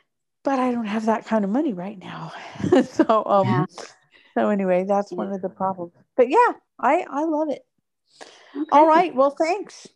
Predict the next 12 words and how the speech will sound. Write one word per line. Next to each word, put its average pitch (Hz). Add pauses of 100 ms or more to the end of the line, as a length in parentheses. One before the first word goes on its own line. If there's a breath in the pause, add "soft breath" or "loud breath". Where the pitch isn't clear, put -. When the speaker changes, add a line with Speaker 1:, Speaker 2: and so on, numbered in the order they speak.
(720)
Speaker 2:
You're 285
welcome. 269 (100)
Yep. 285 (1080 soft breath)
Okay. 285
And 240
do 262
we 285
have 302
anybody 302
in 269
Clubhouse, 214
Lucy? 196